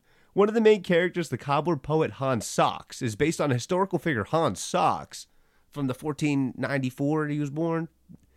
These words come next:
Lived to seventy-six, fifteen seventy-six. That's a good life back then. The most famous of the Master Singers. He's a real dude. This is what's interesting. Uh, Die Meistersinger von Nürnberg occupies a unique place in Wagner's archive,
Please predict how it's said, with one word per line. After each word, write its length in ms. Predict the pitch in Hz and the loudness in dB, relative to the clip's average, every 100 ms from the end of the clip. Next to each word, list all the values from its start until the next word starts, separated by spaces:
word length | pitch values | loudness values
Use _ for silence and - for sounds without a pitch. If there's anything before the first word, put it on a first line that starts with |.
| _ _ _ _ | _ _ _ _
Lived 200 | 156 170 | -4 -2
to 60 | 131 | -4
seventy-six, 920 | - 175 190 165 113 - 170 202 - | -2 -2 0 -2 -2 -2 -4 -4 -6
fifteen 320 | 180 175 185 | -6 -4 -6
seventy-six. 520 | 185 175 170 202 202 | -4 -4 -4 -4 -6
That's 240 | - - 494 | -6 -6 -4
a 80 | 480 | -2
good 120 | 453 | -2
life 320 | 415 427 381 | 0 0 0
back 280 | - 123 - | 2 0 0
then. 200 | 101 101 | -2 0
The 60 | 123 | 2
most 300 | 202 - - | 2 2 2
famous 380 | 226 269 277 202 | 2 0 -2 -2
of 80 | |
the 100 | 127 120 | -2 2
Master 360 | 113 113 110 | 2 0 -4
Singers. 520 | 95 110 87 80 - | -4 -2 -2 -8 -14
He's 140 | 131 156 | -8 -4
a 60 | |
real 240 | 190 196 160 | 2 4 4
dude. 380 | 147 170 110 - _ _ _ _ | 4 2 0 -8 _ _ _ _
This 160 | 180 202 | -12 -10
is 100 | 214 | -6
what's 160 | 202 143 | -8 -6
interesting. 500 | 175 160 - 90 - _ _ _ _ _ _ _ - | -8 -8 -10 -12 -12 _ _ _ _ _ _ _ -6
Uh, 220 | 117 117 | -2 -2
Die 220 | 107 113 | 0 0
Meistersinger 520 | 147 160 185 180 190 147 | 2 2 0 0 2 4
von 200 | 139 117 | 4 4
Nürnberg 440 | 120 143 185 196 | 2 2 0 0
occupies 460 | 123 131 131 120 101 | 0 -2 0 0 0
a 60 | |
unique 500 | 113 131 175 233 - | 0 0 2 0 -2
place 560 | - 214 220 190 - - - | -2 0 2 0 -4 -10 -2
in 200 | 143 131 | 0 2
Wagner's 520 | 135 139 139 123 107 - | 2 0 0 -2 -2 -2
archive, 720 | 127 131 - - - - | -2 -2 -6 -12 -14 -20